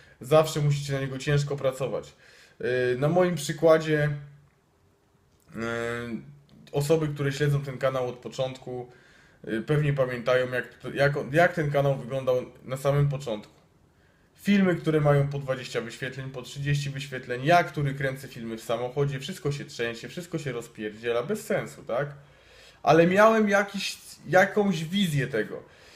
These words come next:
Miałem jakiś cel. Ten kanał jeszcze nadal nie wygląda tak, jak ja bym chciał, bo nie mam za,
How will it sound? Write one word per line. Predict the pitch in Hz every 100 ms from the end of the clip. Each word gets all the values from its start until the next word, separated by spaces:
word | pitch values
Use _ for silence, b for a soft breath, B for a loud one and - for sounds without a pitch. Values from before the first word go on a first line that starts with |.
| B B
Miałem | 131 170 202 214
jakiś | 202 208 -
cel. | - - 185 127 104 B B B
Ten | - 190
kanał | 202 214 208 208
jeszcze | 220 220 - 202
nadal | 262 233 170
nie | 151
wygląda | 143 143 139 135
tak, | 131
jak | 127 127
ja | 127
bym | 123
chciał, | 123 - 127
bo | 143
nie | 151 160
mam |
za, | 160